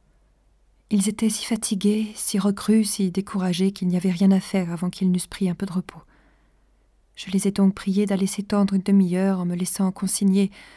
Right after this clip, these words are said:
tout ce qui s'est passé jusqu'ici. Quelle reconnaissance j'éprouve envers l'homme qui a inventé la machine à écrire transportable, et envers mister Morris, qui m'a procuré celle-ci.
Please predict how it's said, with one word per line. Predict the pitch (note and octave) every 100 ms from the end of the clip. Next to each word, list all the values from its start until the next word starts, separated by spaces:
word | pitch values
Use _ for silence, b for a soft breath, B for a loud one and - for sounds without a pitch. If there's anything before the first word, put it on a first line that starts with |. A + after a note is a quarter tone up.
| B B
tout | A#3+
ce | A3
qui | A3+
s'est | G#3
passé | G#3 G3 F#3+
jusqu'ici. | F3 - - - G3 - _ _ _ _ _ _ _ _ _ _ _ _ _ _ _ _ -
Quelle | G#3+
reconnaissance | G3 G3+ G3+ F#3 - G3+ F#3+
j'éprouve | F#3 - G3+ F3+
envers | E3 E3+
l'homme | F#3 F#3
qui | F3 F3
a |
inventé | F3 E3+ F3+ - F#3
la | E3+
machine | F3+ F3+ - F#3+
à |
écrire | F3 - G3 F3+
transportable, | G3 F#3 F3+ - F#3 G3+ - _ b b b b b b b
et | G#3
envers | G3+ G3+
mister | G3 - A3
Morris, | G3 F#3 F#3+ - - _ -
qui | -
m'a | G#3+
procuré | G3+ - - F#3
celle-ci. | - E3+ - - -